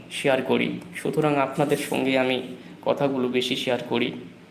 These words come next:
নিজের আবেগ, অনুভূতি। আর সেই ক্ষেত্রেই আপনাদের মাঝে এসব কথা বলা। হ্যাঁ, এটা আমি কবিতা আকারেই বলে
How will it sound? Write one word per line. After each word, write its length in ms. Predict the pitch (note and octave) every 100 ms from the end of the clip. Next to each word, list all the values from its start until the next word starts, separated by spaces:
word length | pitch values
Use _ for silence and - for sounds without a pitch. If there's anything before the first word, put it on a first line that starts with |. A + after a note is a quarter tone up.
| - - - -
নিজের 480 | C3+ B2 B2 -
আবেগ, 480 | B2 A#2+ B2 B2 -
অনুভূতি। 600 | B2 B2 C3 C3+ B2+ A#2+ - - - - - - - -
আর 140 | E3
সেই 240 | - - D#3+
ক্ষেত্রেই 520 | D#3 D#3 D#3+ D3+ C#3
আপনাদের 480 | - C3 C#3+ C3+ C3
মাঝে 280 | B2+ B2+ B2+
এসব 180 | B2+ B2
কথা 220 | B2 B2 A#2
বলা। 340 | A2 F#2 - - - - - - - - - - - - - - -
হ্যাঁ, 200 | A#2+ A#2+ A#2 - - - - - - -
এটা 220 | D3 F#3+
আমি 120 | G3 F#3+
কবিতা 320 | D#3+ E3+ F3
আকারেই 360 | E3 E3+ F3 E3
বলে 200 | C#3